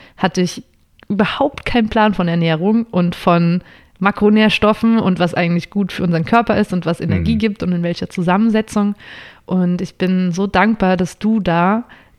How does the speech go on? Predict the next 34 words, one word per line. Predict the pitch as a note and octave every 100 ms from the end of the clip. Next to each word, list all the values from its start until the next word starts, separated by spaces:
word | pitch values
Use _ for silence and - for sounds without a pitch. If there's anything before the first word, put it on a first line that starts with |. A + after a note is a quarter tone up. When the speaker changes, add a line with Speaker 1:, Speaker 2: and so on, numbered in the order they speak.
| -
Speaker 1:
dir | F3+
so | E3+
viel | G3+ A3 G#3+
Zeit | - F#3+ A3+ F#3+
nimmst | F3+ F3 -
zum | F#3 E3+
Kochen | G#3+ G3 E3+ F3+
und | G3 F3+
auch | - F3
dem, | - F#3 F3 E3+ E3+ -
dem |
ganzen | F3 E3+ - F3
Thema | - G3 F#3
Essen | - A3 G3 F#3+ G#3
eine | F3 F3
so | F3 G#3 G#3
hohe | G#3 G3+
Relevanz | F3+ F3 F3 A#3+ C#4+
zuschreibst, | - F3 - D#3+ F3+ G#3+ - - - - - -
weil | F3+ F3+ F3
das | F3 E3+ -
auf | E3+
mich | F#3+ A3+ - -
total | F3+ - - G3+ G#3 G#3
den | G3 F#3
guten | F#3 F3+
Einfluss | F3 E3+ - -
hatte | E3 - G3 - - - -
und | F#3+
ich | F3 - _ -
extrem | F3 - - G#3+ G#3
genieße, | G3 G3 F#3 F#3+
dass | F3+ F3 -
wir | F3+ F3 F3